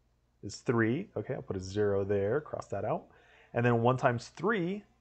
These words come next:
is three, and then one times one is one. Okay, so then I got my two numbers, you just add them up.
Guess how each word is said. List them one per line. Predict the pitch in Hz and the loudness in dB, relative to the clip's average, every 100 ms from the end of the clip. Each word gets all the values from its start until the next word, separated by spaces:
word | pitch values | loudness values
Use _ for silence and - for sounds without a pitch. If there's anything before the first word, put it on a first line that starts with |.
| _ _ - | _ _ -16
is | - | -14
three, | - 185 156 175 120 | -4 4 6 6 2
and | 117 | -2
then | 117 104 | 0 2
one | 104 | 0
times | 110 110 101 | 0 -4 -4
one | 127 170 139 113 135 - _ _ _ _ _ _ - | -4 0 2 2 -2 -10 _ _ _ _ _ _ -10
is | 104 | -6
one. | 110 123 98 - - _ _ _ - | 2 4 2 0 -18 _ _ _ -4
Okay, | 165 196 - _ _ | -4 -4 -10 _ _
so | - | -4
then | 107 104 | -2 0
I | 101 | 0
got | 104 98 | 0 -2
my | 95 | -6
two | - | -6
numbers, | 113 180 190 196 185 | 0 2 4 0 -2
you | - | -8
just | 98 - | -8 -6
add | 117 117 | -2 0
them | 110 117 | 2 0
up. | 196 - | -2 -4